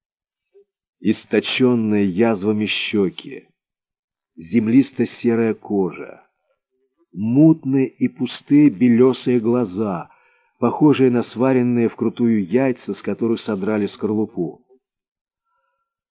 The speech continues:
Мы прошли мимо стойки, свернули куда-то в служебный коридор сквозь закрытую в реальном мире дверь. Зашли в небольшую комнату,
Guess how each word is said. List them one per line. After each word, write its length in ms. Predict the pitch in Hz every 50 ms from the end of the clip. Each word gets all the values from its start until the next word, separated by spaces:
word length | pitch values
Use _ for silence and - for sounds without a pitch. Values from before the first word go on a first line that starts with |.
| _ _ _ _ _ _ _ _ _ _ _ _ _
Мы 160 | 139 180 220
прошли 340 | - 202 196 180 - - 180
мимо 220 | 175 175 156 156 139
стойки, 420 | - - - 156 160 160 156 156
свернули 460 | 135 - - 131 127 135 151 151 139
куда-то 480 | 131 - 123 110 131 135 135 - 127 113
в 40 | -
служебный 600 | - 113 120 107 92 117 139 131 117 120 120 107
коридор 560 | - 117 110 110 95 85 110 135 160 156 -
сквозь 340 | - - 113 113 131 123 98
закрытую 720 | 85 110 104 - - - 117 139 147 143 - 143 131 127
в 60 | 110 107
реальном 500 | 104 104 107 113 117 123 120 117 110 101
мире 300 | 98 101 107 107 104 107
дверь. 500 | 92 98 95 101 98 92 82 73 - _ _ _ _ _ _ _ _ _ _ _ _ -
Зашли 340 | 98 139 131 - - 175
в 60 | 180 175
небольшую 480 | 160 135 139 127 - - 160 147 143
комнату, 680 | 143 - 135 135 120 107 104 95 - - 92 80 73